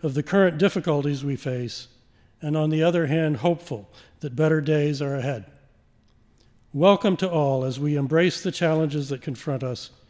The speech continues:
continue to care for one another in our words and actions, and commit ourselves to work together in hope, doing justice, loving mercy, and walking humbly with God.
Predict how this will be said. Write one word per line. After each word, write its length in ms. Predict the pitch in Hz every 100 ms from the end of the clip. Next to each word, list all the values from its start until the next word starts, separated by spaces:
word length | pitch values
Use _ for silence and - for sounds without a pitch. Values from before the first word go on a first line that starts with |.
| _ - - _ -
continue 480 | 165 147 233 233 214
to 100 | 190
care 480 | - 185 165 151
for 180 | - 156
one 220 | 143 156
another 420 | 151 147 143 143 143
in 220 | 160 147
our 160 | 139
words 460 | 135 156 165 160 -
and 160 | 139 135
actions, 680 | 139 143 - 135 127 - - _ - _ - _ -
and 160 | 143
commit 280 | - 175 196
ourselves 760 | 175 151 160 143 139 131 - - _ _ -
to 100 | 156
work 240 | 170 -
together 500 | 190 160 156 147 143
in 220 | 139 139
hope, 400 | 107 147 110 - - _ _ _ _ -
doing 320 | 160 185 175
justice, 600 | 170 143 - 143 127 - - _ _ _ -
loving 360 | 170 170 170
mercy, 480 | 151 143 - 135 123 - _ _ _
and 140 | 151 147
walking 380 | 160 156 156
humbly 420 | 123 147 131 135 127
with 220 | 120 -
God. 400 | 135 113 101